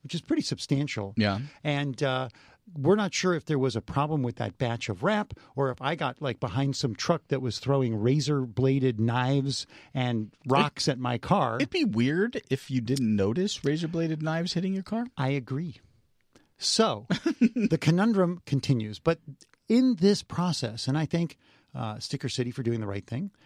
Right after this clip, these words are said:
Speaker 1: and they're not an advertiser, and I don't own stock in them, but they let me play with some of the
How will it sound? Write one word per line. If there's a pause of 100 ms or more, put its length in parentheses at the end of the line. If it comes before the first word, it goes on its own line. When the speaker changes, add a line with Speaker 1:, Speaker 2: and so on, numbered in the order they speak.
(420)
Speaker 1:
and
they're
not
an
advertiser,
and
I
don't
own
stock
in
them,
but (380)
they
let
me
play (180)
with
some
of
the